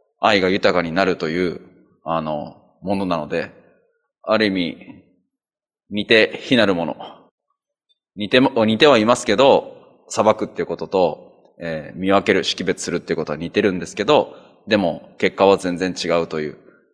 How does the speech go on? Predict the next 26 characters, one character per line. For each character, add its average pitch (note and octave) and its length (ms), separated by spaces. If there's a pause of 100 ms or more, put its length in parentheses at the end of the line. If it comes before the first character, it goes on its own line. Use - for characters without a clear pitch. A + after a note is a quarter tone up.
も F2 140
の D2+ 80
で - 60 (100)
す。 - 200 (220)
そ A2+ 140
の A#2 400 (800)
二 - 180
つ B2 140
に G2+ 80
つ - 100
い F2 100
て、 - 760
え D#2+ 380 (280)
ー、 F2 100
学 E2 120
ん E2 40
で D#2+ 80
っ - 40
て、 - 340 (420)
で、 G#2+ 120
私 F#2 180
た F#2+ 80
ち F#2 140
に G2+ 320
与 E2+ 260
え、 - 420